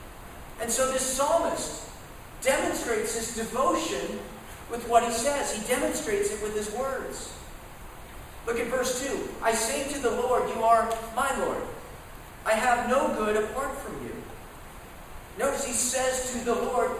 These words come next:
"You are my Lord." I have a friend of mine, we talk religion all the time. He actually went to a Presbyterian college, and we talk about the Lord. And he knows about the Lord. But there's a big difference between him being the Lord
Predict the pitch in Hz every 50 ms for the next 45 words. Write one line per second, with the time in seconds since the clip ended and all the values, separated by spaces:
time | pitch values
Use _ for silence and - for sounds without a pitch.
0 | - - - 226 240 254 240 226 220 220 208 226 226 220 - - - - 240 247
1 | 277 - - - - - - - - - - - - - - - - - - -
2 | - - - - - - - - - 233 240 233 220 220 220 220 247 247 247 240
3 | 247 - 220 214 208 220 202 208 202 208 214 208 208 208 190 190 190 202 202 196
4 | 185 185 175 175 170 165 170 175 180 175 170 175 170 175 170 156 - - - -
5 | 185 202 226 208 208 208 196 - 196 196 - 196 190 180 175 - 196 190 190 185
6 | 180 180 180 202 202 196 185 180 175 - - - 196 101 196 196 202 - - -
7 | - - - - - 196 196 196 196 - - 233 240 233 233 214 - 202 196 196
8 | 196 196 196 202 220 254 - 254 247 - - - - - - - - - - -
9 | - - - - - - - - 214 233 - - - - 247 254 285 311 - -
10 | 311 - - - - - - - - - - 196 185 185 185 185 190 180 190 180
11 | 165 - - - - - - - - - - - - - - - - - - -
12 | 214 - 269 269 - 254 - - 311 311 - - 294 302 302 294 - - - 233
13 | 233 - 240 247 247 240 233 - - - - - - - 269 262 247 - - 247
14 | 233 208 - - 202 196 - 180 - - 226 202 185 175 175